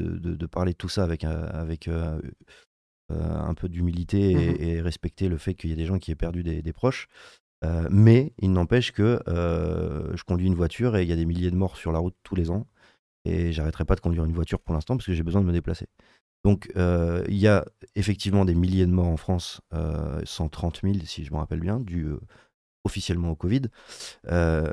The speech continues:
Speaker 1: mais est-ce que ça justifie que quatre-vingt-dix-neuf virgule neuf pour cent de la population restante, euh, soit empêchée d'avoir, euh, une certaine forme de liberté ?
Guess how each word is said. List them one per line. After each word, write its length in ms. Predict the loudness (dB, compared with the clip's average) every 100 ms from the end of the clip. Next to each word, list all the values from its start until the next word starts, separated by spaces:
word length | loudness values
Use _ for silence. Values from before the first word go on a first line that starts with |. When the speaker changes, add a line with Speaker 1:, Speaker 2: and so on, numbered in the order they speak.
| -2
Speaker 1:
mais 160 | 0
est-ce 160 | 0 0
que 80 | 0
ça 140 | 0
justifie 460 | 0 -4 -8 -6 -4
que 120 | -2
quatre-vingt-dix-neuf 880 | -2 -2 -2 -2 -2 0 0 -2 -6
virgule 340 | -6 -4 -2
neuf 200 | -2 -2
pour 180 | -8 -8
cent 120 | -4
de 60 | -2
la 80 | -4
population 500 | -6 -6 -6 -6 -6
restante, 460 | -6 -4 -4 -4 -8
euh, 120 | -8
soit 300 | -6 -4 -4
empêchée 480 | -2 -4 -2 -2 -4 _ _ _ _
d'avoir, 360 | -2 0 0 -2
euh, 300 | -4 -4 -6 -6
une 60 |
certaine 280 | -8 -6 -4
forme 200 | -2 -2
de 60 | -2
liberté ? 360 | -4 -6 -8